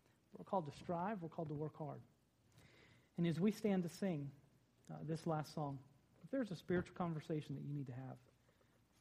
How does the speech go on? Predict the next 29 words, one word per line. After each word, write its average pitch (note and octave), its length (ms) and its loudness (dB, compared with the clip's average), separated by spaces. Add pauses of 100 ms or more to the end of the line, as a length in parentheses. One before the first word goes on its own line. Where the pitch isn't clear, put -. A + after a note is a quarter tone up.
(580)
please G3+ 160 -2
come F3+ 140 2
join D#3+ 200 2
me D3 60 2
on C#3+ 60 0
the C#3 60 -4
front D3 220 -6
row. D3 220 -4
I D#3+ 40 -2
would D3 180 -4
love C#3 140 -4
to C#3+ 80 -10
talk C#3 260 -10
to E3 60 -10
you. E3+ 60 -8 (1200)
Pray D#3+ 120 -4
with - 140 -6
me, C#3 60 -6 (2500)
please. A3+ 140 6 (180)
<clears throat> - 160 -6
God, F3 160 8
we F3+ 100 8
thank F#3 320 4
you D#3 140 4
for D3+ 100 -2
purchasing F3 540 2
us E3 140 -2
with C#3+ 140 -2
your C3 100 -4